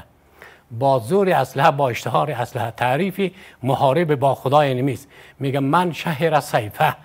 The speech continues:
هر کسی که اسلحه خود از غلافش در میاره، لاخافت الناس، برای اینکه طرف و مردم را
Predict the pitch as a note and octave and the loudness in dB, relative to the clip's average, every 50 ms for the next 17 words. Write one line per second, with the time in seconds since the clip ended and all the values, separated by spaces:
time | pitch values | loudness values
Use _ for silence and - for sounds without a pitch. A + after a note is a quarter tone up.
0 | - - - - - - E3 F3 E3 - F3+ - F3+ D#3 - C#3+ C3+ B2 - - | -20 -20 -20 -20 -4 0 2 2 2 0 -2 -6 -6 -4 -2 -2 -2 -2 -2 -4
1 | C3 C3+ C#3+ - - E3+ D3+ C#3+ C3 A#2 C3 D3 D#3 C3+ - - - - E3+ E3 | -4 -4 -4 -2 -2 0 0 0 0 0 0 -2 -2 -2 -4 -6 0 2 2 2
2 | D3 A#2 A2+ A#2+ A#2 D3 E3+ F3+ - - _ _ _ _ _ _ _ _ _ _ | 2 0 -2 -2 0 0 -2 -2 -6 -14 _ _ _ _ _ _ _ _ _ _
3 | _ _ _ _ _ _ _ _ _ _ _ _ _ _ _ _ _ _ _ _ | _ _ _ _ _ _ _ _ _ _ _ _ _ _ _ _ _ _ _ _
4 | - C3+ F3 F3 D#3+ - - F#3 F#3 E3+ - E3+ - - C3+ B2 B2 D3 E3 E3 | -8 -2 -2 -2 -2 4 6 6 6 6 4 -2 -2 -2 -2 0 0 2 2 0
5 | - - - - _ _ _ C3 C3 D3 D3+ C#3 C#3 D3+ - C3+ - - C#3+ C#3+ | 0 -4 -12 -20 _ _ _ 0 2 4 4 2 0 -2 -6 -10 0 2 2 2
6 | C#3+ - - D3 C#3 C3+ B2 B2+ E3 E3 C#3 C3 A2 | 2 2 0 0 2 0 2 2 0 0 0 0 -2